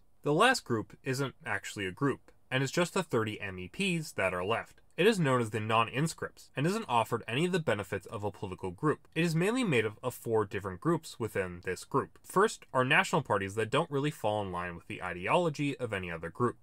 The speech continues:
The Five Star Movement of Italy is a good example of this, as even though they could be considered centrist, mixing right-wing and left-wing ideas on governance,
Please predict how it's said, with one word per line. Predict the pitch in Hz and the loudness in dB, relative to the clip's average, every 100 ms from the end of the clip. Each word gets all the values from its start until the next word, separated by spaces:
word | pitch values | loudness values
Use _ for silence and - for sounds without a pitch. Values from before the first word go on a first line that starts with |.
| _ | _
The | 127 | 0
Five | - 247 | 4 4
Star | - 143 | 4 2
Movement | 107 98 101 92 | 2 -2 -6 -6
of | 107 120 | -4 0
Italy | 190 123 92 98 | 0 0 -2 -4
is | 107 | -4
a | |
good | 113 151 | 2 2
example | 180 123 120 110 | 4 4 2 2
of | 87 | -4
this, | 85 - - | -4 -12 -2
as | 123 156 | 0 2
even | 190 151 | 2 2
though | 127 | 4
they | 123 | 2
could | 123 139 120 | 2 0 0
be | 120 | -2
considered | 107 - 90 | -4 -6 -8
centrist, | 87 170 170 160 151 - | -2 0 2 0 -2 -4
mixing | - - 98 | -8 -6 -6
right-wing | 87 90 - 95 87 | -4 -4 -4 -6 -6
and | 85 87 | -8 -6
left-wing | 90 - 92 85 | -6 -6 -10 -8
ideas | 85 85 90 82 | -8 -8 -8 -8
on | 82 82 | -10 -2
governance, | 131 160 160 160 156 - | 2 4 4 0 -2 -8